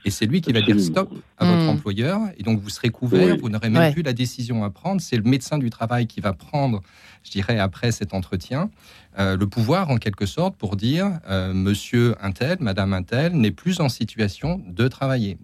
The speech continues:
Speaker 1: Et cette pause va pouvoir avoir cet accompagnement à la fois, euh, euh, de la médecine, euh, éventuellement la psychiatrie, si c'est un suivi ou un psychologue derrière, pour avoir une reconstruction.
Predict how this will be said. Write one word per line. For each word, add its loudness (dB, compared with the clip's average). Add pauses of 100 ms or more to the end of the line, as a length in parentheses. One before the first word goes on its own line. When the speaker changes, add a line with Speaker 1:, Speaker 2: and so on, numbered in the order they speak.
(100)
Speaker 1:
Et -2
cette -4
pause 2
va -18
pouvoir -2
avoir 0
cet -4
accompagnement 0 (380)
à -4
la 0
fois, -2 (100)
euh, -8 (380)
euh, -14
de -8
la -2
médecine, 2 (460)
euh, -2
éventuellement 0
la 0
psychiatrie, 0
si -4
c'est -4
un -2
suivi 0
ou 2
un -10
psychologue -4
derrière, -4
pour -12
avoir -2
une 0
reconstruction. -2